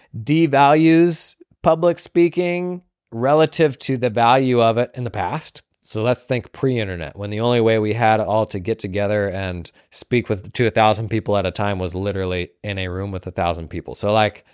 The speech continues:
there's definitely more opportunity now with the internet and the ability to put video out there, but in person still remains, like, the most pure, highest context way to connect with people. As we meet more and more people online, in person cuts through that in a way that, like,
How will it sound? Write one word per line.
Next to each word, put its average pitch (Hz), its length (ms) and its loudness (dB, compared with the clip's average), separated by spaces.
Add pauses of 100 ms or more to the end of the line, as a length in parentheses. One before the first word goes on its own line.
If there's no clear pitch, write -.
(120)
there's 147 180 4
definitely 151 380 2
more 139 360 4
opportunity 151 720 2
now 151 380 4
with 151 200 2
the 143 160 -2
internet 147 540 0
and 120 340 -6
the 120 200 2
ability 120 340 2
to 120 100 0
put 117 320 0 (200)
video 123 500 2
out 113 260 2
there, 151 300 4 (320)
but 147 140 6
in 214 160 2
person 175 360 2
still 165 280 4
remains, 127 440 2
like, 107 220 0
the 113 120 -2
most 117 380 -2
pure, 113 280 0
highest 107 380 2
context 104 580 -4
way 101 220 -2
to - 160 -12
connect 95 480 -8
with 82 240 -10
people. 67 400 -10
As 92 200 -6
we 101 120 -4
meet 120 420 -4
more 123 260 0
and 110 80 -2
more 110 160 -2
people 117 320 -2
online, 131 600 2 (160)
in 160 200 2
person 143 320 0
cuts 143 300 0
through 139 200 2
that 113 200 4
in 107 120 -6
a 104 120 -4
way 104 300 0
that, 92 180 -2
like, 90 320 -4